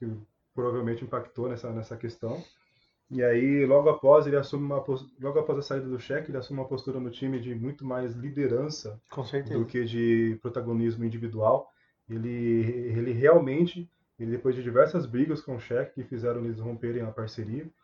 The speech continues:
Speaker 1: ele entende que, na verdade, ele estava seguindo por um caminho, é, que não era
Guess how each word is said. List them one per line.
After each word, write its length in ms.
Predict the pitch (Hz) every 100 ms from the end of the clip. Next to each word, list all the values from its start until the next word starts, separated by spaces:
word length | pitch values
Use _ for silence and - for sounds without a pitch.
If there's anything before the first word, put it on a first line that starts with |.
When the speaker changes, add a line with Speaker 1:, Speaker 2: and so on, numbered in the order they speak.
| _ _ _
Speaker 1:
ele 180 | 113 113
entende 340 | 123 127 147
que, 60 | 147
na 100 | 139
verdade, 400 | 135 123 127 127
ele 60 | 123
estava 260 | 117 127
seguindo 360 | 135 127 127 131
por 120 | 127
um 80 | 123
caminho, 560 | 131 117 117 117 113
é, 260 | 117 113 110
que 120 | 113
não 220 | 117 117
era 180 | 113 117